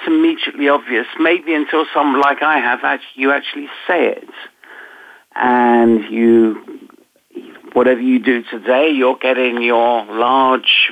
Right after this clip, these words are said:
vehicle, um, car, and you'll drive and get your burger or whatever it is for lunch. And I don't mean to offend anyone. I'm just using this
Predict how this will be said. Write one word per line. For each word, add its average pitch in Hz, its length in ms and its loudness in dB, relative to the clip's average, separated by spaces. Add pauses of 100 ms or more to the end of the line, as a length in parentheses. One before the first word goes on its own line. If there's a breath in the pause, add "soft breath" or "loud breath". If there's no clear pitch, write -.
vehicle, 143 600 -2 (100)
um, 117 720 -2
car, 160 380 0 (760 loud breath)
and 113 200 0
you'll 104 300 2
drive 139 680 2
and 120 160 -2
get - 340 0
your 113 600 2 (680)
burger 143 440 2
or 131 100 4
whatever 131 400 0
it 127 80 2
is 117 80 -6 (140)
for 123 100 -2
lunch. 127 420 0
And 127 80 0
I 127 80 0
don't 127 220 0
mean 131 200 2
to 123 100 -2
offend 127 400 0
anyone. 117 420 0
I'm 113 200 -2
just - 260 -6
using 113 320 -4
this - 100 -2